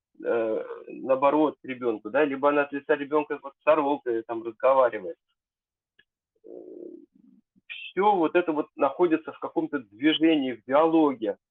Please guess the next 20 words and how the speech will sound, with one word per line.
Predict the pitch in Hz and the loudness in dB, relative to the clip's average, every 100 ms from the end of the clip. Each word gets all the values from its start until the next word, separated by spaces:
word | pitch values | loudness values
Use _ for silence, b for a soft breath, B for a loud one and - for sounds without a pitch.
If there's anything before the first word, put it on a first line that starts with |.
| _ _ _ _ _ - | _ _ _ _ _ -12
И | 110 131 | -8 -6
вот | 156 | -2
эта | 165 | -2
книжка, | 160 165 214 - 156 | -2 -2 -4 2 4
она | 165 | 2
прям | - 156 | 2 0
помещает | 147 156 156 - 170 127 - _ _ - | 2 -2 -2 2 2 2 -4 _ _ -16
ребёнка, | 135 160 147 139 | -2 0 0 -2
наверно, | 131 135 | -4 -2
в | 170 | 0
центр | 139 135 | 0 -2
мира, | 139 202 226 156 | -4 0 2 2
и | 117 | 0
откуда | - - 170 147 | -6 -4 0 0
он | 139 | 0
может | 147 180 151 - _ _ _ | 0 0 0 -6 _ _ _
вот | 127 - | -14 -4
со | 135 | -4
всеми | - 185 190 | -2 -4 0
вести, | 143 123 - 175 175 | 0 -2 -4 -4 -4